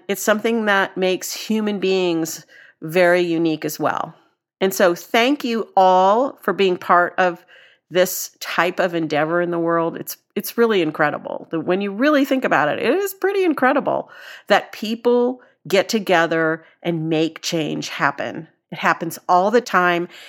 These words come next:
It's happening day in and day out in your community. Don't ever forget. Don't let anybody ever tell you different. People are inherently good, and we are hardwired to help.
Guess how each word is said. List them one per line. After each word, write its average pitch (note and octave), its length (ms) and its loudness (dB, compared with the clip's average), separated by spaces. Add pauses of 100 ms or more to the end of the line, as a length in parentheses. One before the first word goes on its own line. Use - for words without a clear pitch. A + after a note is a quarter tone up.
It's F3+ 180 -4
happening E3 580 0
day F#3 460 4
in F#3+ 160 -2 (100)
and D#3+ 240 -4
day D#3+ 300 2
out D3+ 220 2
in C#3+ 120 -8
your C#3+ 120 -10
community. D#3+ 680 -8 (300)
Don't - 200 0 (120)
ever G3+ 400 2
forget. F3 760 0
Don't D#3+ 260 -2
let D#3 280 -2
anybody F#3+ 800 0
ever F3 300 2
tell E3+ 260 -2
you D#3 180 -4
different. C#3+ 520 -6 (720)
People G3+ 480 0
are E3+ 160 4
inherently F3 640 -2
good, D#3+ 500 -2 (400)
and E3 160 2
we E3 140 4
are D#3+ 160 4 (100)
hardwired D3+ 540 -2
to D#3 80 -8
help. C#3 400 -8